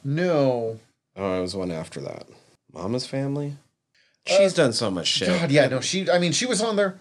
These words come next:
Speaker 1: forever. Oh, God, as I'm looking up what this is, I'm seeing a bunch of vaccine people are trying to claim that she died 'cause she got the booster shot,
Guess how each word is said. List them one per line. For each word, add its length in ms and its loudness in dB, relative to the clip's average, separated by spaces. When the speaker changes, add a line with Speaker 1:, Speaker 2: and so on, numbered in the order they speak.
Speaker 1:
forever. 1900 0
Oh, 380 4
God, 280 4
as 120 -2
I'm 140 0
looking 340 0
up 140 -2
what 180 2
this 220 -2
is, 200 0
I'm 140 -6
seeing 320 -4
a 60 -4
bunch 260 -4
of 160 -8
vaccine 540 0
people 300 -4
are 120 -2
trying 260 -8
to 60 -8
claim 280 -8
that 100 -8
she 160 -6
died 340 -6
'cause 120 -10
she 100 -6
got 180 -4
the 60 -14
booster 380 -8
shot, 380 -6